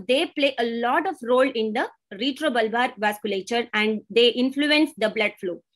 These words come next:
So we included patients with all these systemic parameters. And during our initial visit, we measured the systolic and diastolic blood pressure, pulse rate.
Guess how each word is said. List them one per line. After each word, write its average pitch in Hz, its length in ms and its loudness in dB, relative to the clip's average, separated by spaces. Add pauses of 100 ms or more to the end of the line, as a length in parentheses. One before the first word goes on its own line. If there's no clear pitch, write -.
(160)
So 269 100 2
we 302 120 4
included 330 520 4
patients 269 460 0
with 247 260 0
all 285 240 2
these 320 180 0
systemic 233 460 -6
parameters. 175 680 -6 (1700)
And 277 220 6
during 381 300 8
our 359 140 8
initial 277 540 4
visit, 202 420 0
we 247 240 2
measured 240 540 2
the 226 280 2 (340)
systolic 320 640 2
and 214 160 0
diastolic 214 600 0
blood 214 220 0
pressure, 269 420 -2
pulse 202 300 -2
rate. 359 220 2